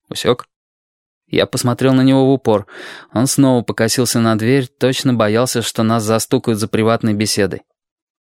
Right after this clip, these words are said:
«У тебя, чувак, паршивая пара против Джокера и Каре. Безнадёга. Впитал?»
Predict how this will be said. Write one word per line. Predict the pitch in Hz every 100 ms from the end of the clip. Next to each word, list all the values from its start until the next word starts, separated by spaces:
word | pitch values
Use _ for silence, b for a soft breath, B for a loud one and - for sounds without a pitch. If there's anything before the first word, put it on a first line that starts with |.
| _
«У | -
тебя, | - 104 107
чувак, | 107 - 110 107 101 - - _
паршивая | - - - 156 165 135
пара | - 127 107
против | - 87 90 85
Джокера | 113 113 - 98
и |
Каре. | 92 98 92 80 - _ _ -
Безнадёга. | 117 110 113 117 101 - _ _ _ _
Впитал?» | _ 101 139 139